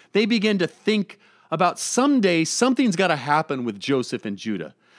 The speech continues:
This schism has to be reconciled. This is what gets interesting to me,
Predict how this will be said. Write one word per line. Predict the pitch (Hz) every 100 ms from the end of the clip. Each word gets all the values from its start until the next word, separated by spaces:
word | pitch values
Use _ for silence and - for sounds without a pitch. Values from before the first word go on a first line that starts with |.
| -
This | 226 226
schism | - - 262 285 226 196
has | 151 180 -
to | -
be | 165 165
reconciled. | 135 151 - 117 - 98 92 - - _ _ _ _ 160
This | 226
is | 254
what | 220 180
gets | 175 -
interesting | 180 180 151 - 120
to | 98
me, | 92 -